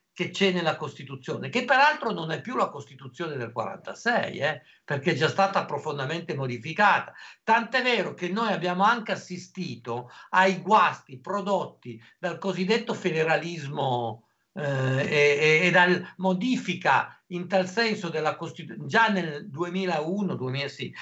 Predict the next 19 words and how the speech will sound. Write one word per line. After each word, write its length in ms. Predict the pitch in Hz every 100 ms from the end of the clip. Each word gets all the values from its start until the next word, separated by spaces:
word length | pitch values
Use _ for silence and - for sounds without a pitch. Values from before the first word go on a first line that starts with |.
| -
duemilauno, 480 | - 180 240 269 -
una 160 | 202
cosa 220 | 190 254 247
che 80 |
ha 60 | -
fatto 240 | - 233
il 60 | 175
centrosinistra, 920 | 190 185 180 - 170 233 - - - - _ _ _ _ _ _ _ _ _ _ _ _
non 160 | 160 175
ha 120 | 220
fatto, 560 | 214 151 - 139 120 - - -
eh, 460 | 143 143 143 143
la 160 | 143 143
destra, 460 | 131 120 113 - - - -
che 360 | - 214 202 -
poi, 400 | - 240 190 -
diciamo 380 | 143 151 185 -
che 180 | - 143
poi 400 | - 202 143